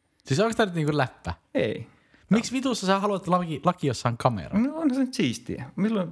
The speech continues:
Speaker 2: milloin siis
Speaker 1: No mihin
Speaker 2: mietin
Speaker 1: sä
Speaker 2: nyt
Speaker 1: kuvaat sitä kameralla?
Speaker 2: No ei minä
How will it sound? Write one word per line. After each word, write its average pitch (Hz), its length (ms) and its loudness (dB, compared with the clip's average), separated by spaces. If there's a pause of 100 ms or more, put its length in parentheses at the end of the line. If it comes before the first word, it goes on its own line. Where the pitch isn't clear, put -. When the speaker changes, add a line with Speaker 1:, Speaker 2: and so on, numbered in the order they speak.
Speaker 2:
milloin 190 300 -2
siis - 420 -10
Speaker 1:
No - 120 -20
mihin 214 160 4
Speaker 2:
mietin 220 140 0
Speaker 1:
sä 254 80 2
Speaker 2:
nyt - 80 -6
Speaker 1:
kuvaat 180 260 2
sitä 101 160 -2
kameralla? - 400 -8 (120)
Speaker 2:
No 240 260 -2
ei 233 240 -8
minä 226 440 0